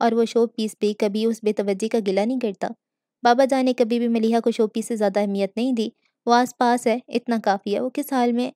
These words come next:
ये जानना ज़रूरी नहीं। नूरुल हुदा को लगता था मलिहा ने शो पीस की तरह ही बाबा जान के no लिफ्ट वाले रवैये को कबूल कर लिया था, लेकिन मलिहा शो पीस नहीं थी।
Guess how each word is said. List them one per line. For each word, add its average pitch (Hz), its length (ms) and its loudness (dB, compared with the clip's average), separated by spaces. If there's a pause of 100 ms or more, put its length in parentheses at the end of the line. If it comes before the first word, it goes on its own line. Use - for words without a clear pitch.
(120)
ये 269 180 -2
जानना 185 320 -2
ज़रूरी 180 320 -4
नहीं। 180 220 -8 (160)
नूरुल 214 240 0
हुदा 214 240 0
को 240 120 -4
लगता 208 320 -2
था 226 160 -2
मलिहा 240 360 0
ने 233 120 0
शो 233 160 0
पीस 233 220 -8
की 226 120 -4
तरह 208 200 0
ही 220 100 0
बाबा 202 280 0
जान 202 260 -4
के 240 180 -6
no 226 240 0
लिफ्ट 226 240 -4
वाले 196 200 0
रवैये 196 260 -2
को 247 120 -2
कबूल 208 280 0
कर 214 180 -2
लिया 180 220 -4
था, 202 180 -6 (480)
लेकिन 226 280 0
मलिहा 220 280 0
शो 214 200 0
पीस 233 280 -6
नहीं 233 200 0
थी। 196 200 -8